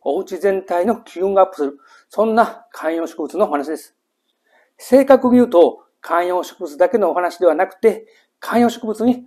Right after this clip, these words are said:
あるものを足して玄関に置くと、お家の機運が覚醒するお話です。前回の動画で玄関に置くだけで幸運を招く観葉植物を紹介させていただきました。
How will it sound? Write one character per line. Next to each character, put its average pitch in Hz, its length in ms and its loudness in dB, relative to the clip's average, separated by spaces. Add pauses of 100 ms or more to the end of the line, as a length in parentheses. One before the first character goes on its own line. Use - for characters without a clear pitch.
あ - 160 0
る 208 140 2
も 185 140 2
の 190 140 4
を 190 140 -2
足 190 180 -4
し - 20 -20
て - 340 -6
玄 170 220 -2
関 147 180 -4
に 151 60 -4
置 147 140 -10
く - 20 -14
と、 240 320 0 (340)
お 160 140 2
家 175 160 -10
の 190 180 -2
機 - 200 -12
運 156 260 -8
が 185 200 0
覚 - 300 -8
醒 214 180 -4
す 214 120 -4
る 247 240 -10
お - 80 -8
話 262 160 -6
で 254 80 -8
す。 - 240 -20 (1000)
前 311 160 2
回 247 140 2
の 214 80 0
動 208 120 4
画 214 100 4
で - 260 0
玄 269 180 0
関 190 180 2
に 170 60 -4
置 160 120 -4
く - 20 6
だ 180 80 4
け 175 80 4
で - 260 2 (300)
幸 202 220 4
運 202 160 2
を 190 80 2
招 185 240 0
く 190 160 -2
観 170 260 -4
葉 180 140 -2
植 - 180 -14
物 151 220 -10
を 175 180 0
紹 156 220 0
介 156 180 -2
さ 147 100 -6
せ 156 120 -8
て 165 80 0
い 139 60 -2
た 143 40 -4
だ 147 100 -4
き - 60 -12
ま 147 80 -6
し - 60 -10
た。 - 200 -4